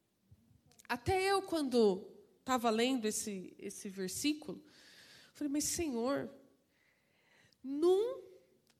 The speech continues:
o Senhor nos diz que se a gente não amar os nossos inimigos, se a gente não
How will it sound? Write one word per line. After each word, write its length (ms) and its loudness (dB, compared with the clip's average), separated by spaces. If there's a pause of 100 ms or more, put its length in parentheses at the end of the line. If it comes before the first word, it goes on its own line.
(220)
o 60 -14
Senhor 460 4
nos 400 2
diz 340 4
que 180 -2
se 200 4
a 120 4
gente 500 0
não 220 0
amar 380 0
os 120 0
nossos 340 2
inimigos, 760 -4 (1400)
se 260 0
a 80 2
gente 420 0
não 520 2